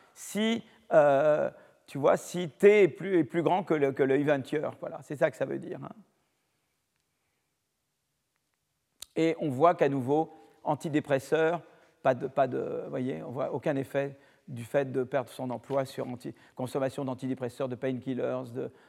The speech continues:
de, voilà. On voit un peu de addiction, anti-addiction drug, mais très, et vraiment rien sur le reste, quoi. C'est vraiment rien, rien, rien. Et on voit que les, les visites à l'hôpital, il se passe rien,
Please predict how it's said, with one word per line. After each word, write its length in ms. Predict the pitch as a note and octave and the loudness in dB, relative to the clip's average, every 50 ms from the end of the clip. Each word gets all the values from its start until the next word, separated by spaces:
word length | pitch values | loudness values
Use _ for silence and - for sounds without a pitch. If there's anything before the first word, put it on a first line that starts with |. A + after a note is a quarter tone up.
| _ _ _ - | _ _ _ -16
de, 320 | E3 - - G3 G3 G3 | -14 -12 -12 -12 -14 -14
voilà. 280 | G3 - - F#2+ E3 - - | -12 -12 -12 -12 -14 -14 -12
On 60 | - | -8
voit 160 | B2 D3+ - | -4 -2 -2
un 60 | F#3+ | -2
peu 180 | D3 - F3+ F3+ | -2 -2 -2 0
de 100 | C#3+ D3+ | 2 2
addiction, 380 | D3 D3 C3+ C#3 - - D#3+ D#3 - D#3+ | 0 0 0 -4 -6 -4 -6 -6 -6 -6
anti-addiction 560 | - C#3+ - - E3 C#3+ C3 C3 - - D3 C3+ | -10 -10 -8 -8 -6 -6 -6 -8 -8 -8 -8 -8
drug, 340 | C3 B2 C3+ C3+ C#3+ D3+ D3+ D#3+ D3+ _ _ _ _ _ _ _ _ _ _ - | -6 -6 -4 -4 -4 -6 -8 -12 -20 _ _ _ _ _ _ _ _ _ _ -16
mais 80 | D3 C#3 | -16 -16
très, 400 | - - C#3 C3+ C3+ C3 B2+ B2+ - _ _ _ _ _ - | -12 -6 -6 -4 -4 -6 -8 -12 -16 _ _ _ _ _ -18
et 120 | - A2 G2+ | -14 -14 -10
vraiment 280 | A#2+ C3+ C#3 C#3+ C3+ | -8 -6 -4 -4 -4
rien 220 | B2 B2+ B2+ C3 B2 | -4 -4 -6 -8 -8
sur 160 | - - - | -10 -12 -14
le 80 | - | -12
reste, 300 | - C#3+ F3 E3 - - | -14 -14 -16 -20 -20 -20
quoi. 100 | - - D3 | -20 -20 -20
C'est 140 | _ - D3+ | _ -18 -16
vraiment 280 | C3 B2+ C#3 C#3 C3+ B2+ | -12 -12 -12 -12 -12 -12
rien, 220 | A#2+ A#2+ B2 A#2 A#2 | -14 -14 -14 -16 -16
rien, 160 | B2 - - - | -18 -18 -18 -18
rien. 220 | A#2 - F2+ E2 C#3 _ _ _ _ _ _ _ _ _ _ _ _ _ _ _ _ _ _ _ _ _ _ _ _ - | -18 -18 -20 -20 -20 _ _ _ _ _ _ _ _ _ _ _ _ _ _ _ _ _ _ _ _ _ _ _ _ -6
Et 80 | C#3 C#3 | -4 -4
on 80 | C3+ | -4
voit 200 | C3 C3 D3+ E3 | -2 0 0 0
que 140 | - - D#3 | 0 2 2
les, 200 | C#3+ C3 C#3 C#3+ | 2 2 2 0
les 100 | C#3 D3 | 0 0
visites 280 | C#3 C#3+ D3+ D#3+ D#3 E3+ | -2 -2 -2 -2 2 2
à 60 | D3+ | 2
l'hôpital, 580 | D3 D3 - C3+ B2 - D3 C#3+ D#3 E3 E3 D#3 - - - _ _ _ _ _ _ _ _ - | 2 2 -2 -4 -2 0 0 2 0 0 -4 -8 -14 -20 -20 _ _ _ _ _ _ _ _ -18
il 60 | D3 | -12
se 60 | - | -6
passe 200 | - D3 C3+ - | -4 -4 -4 -4
rien, 320 | - D3 C#3+ D3 D3+ D#3+ | -6 -6 -4 -4 -6 -6